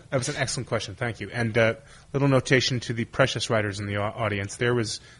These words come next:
Speaker 2: that last answer, there's something about how notes, uh, the network notes actually help the writer, right? It doesn't always have to be, you know, like pulling teeth.
Speaker 1: No, it doesn't. It really doesn't. I mean, you gotta, I think you gotta go into these things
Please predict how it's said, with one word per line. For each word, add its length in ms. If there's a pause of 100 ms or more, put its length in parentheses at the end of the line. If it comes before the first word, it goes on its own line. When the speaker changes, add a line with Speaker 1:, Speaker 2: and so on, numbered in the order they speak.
Speaker 2:
that 160
last 300
answer, 280
there's 240
something 280
about 180
how 160
notes, 460
uh, 100
the 120
network 280
notes 240
actually 420 (640)
help 220
the 100
writer, 280
right? 240 (100)
It 60
doesn't 240
always 360
have 180
to 80
be, 320
you 100
know, 180
like 200
pulling 220
teeth. 240 (360)
Speaker 1:
No, 200
it 80
doesn't. 360
It 140
really 220
doesn't. 240
I 100
mean, 220
you 80
gotta, 260
I 60
think 180
you 60
gotta 240
go 100
into 120
these 180
things 400